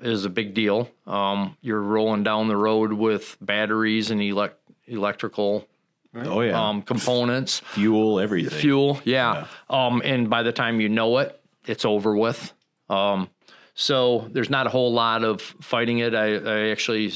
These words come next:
Speaker 1: have got pictures at home of a guy with a, a motorhome and a trailer up in, um,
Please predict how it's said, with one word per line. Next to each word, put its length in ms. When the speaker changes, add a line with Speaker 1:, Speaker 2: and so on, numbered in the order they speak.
Speaker 1:
have 240
got 220
pictures 400
at 80
home 320
of 100
a 60
guy 260
with 180
a, 240
a 80
motorhome 540
and 80
a 40
trailer 540
up 160
in, 220
um, 280